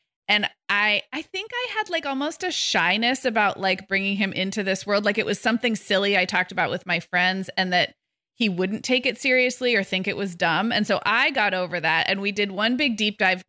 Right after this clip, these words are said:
for him where he took the Enneagram test. Um, and we read a bunch of, like, their, you know, on the, um, Enneagram Institute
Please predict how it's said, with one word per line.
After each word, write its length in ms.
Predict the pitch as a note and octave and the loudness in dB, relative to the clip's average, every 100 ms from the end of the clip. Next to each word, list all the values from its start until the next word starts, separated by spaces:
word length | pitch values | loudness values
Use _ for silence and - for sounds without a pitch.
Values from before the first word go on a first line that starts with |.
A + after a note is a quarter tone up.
| - | -4
for 160 | A3 | -2
him 420 | A#3+ - F#3 E3 A#3 | 0 0 0 0 -4
where 160 | G#3 F#3+ | -2 0
he 180 | G3 G#3 | 0 -2
took 220 | B3+ B3 | -4 -2
the 60 | C4 | 0
Enneagram 480 | A#3+ A3 G#3 G3 G3+ | 2 2 2 0 0
test. 400 | G3 F3+ - - _ _ _ - | 0 0 -2 -12 _ _ _ -2
Um, 340 | G#3 G3 F#3+ - | 0 2 0 0
and 100 | A3 | 0
we 100 | G#3+ | 0
read 240 | G3+ G#3 | 2 2
a 40 | A#3 | 2
bunch 300 | G#3 A3+ B3+ | 0 -2 -4
of, 240 | A3+ G#3+ | -6 -4
like, 300 | G#3+ G#3 - | -2 -2 -4
their, 360 | - G#3 A3 G#3 - | -8 0 2 0 0
you 100 | A#3 | -2
know, 140 | G3+ | 2
on 180 | G3 G3 | 2 2
the, 280 | G3 F#3 F#3 | 2 2 2
um, 340 | G3 F#3+ F3+ F3 | 2 2 0 -2
Enneagram 520 | F#3+ G3 F#3+ F#3+ E3+ | 0 0 2 0 0
Institute 580 | F3+ - F#3+ F#3+ F#3 | -4 -6 -4 -2 -2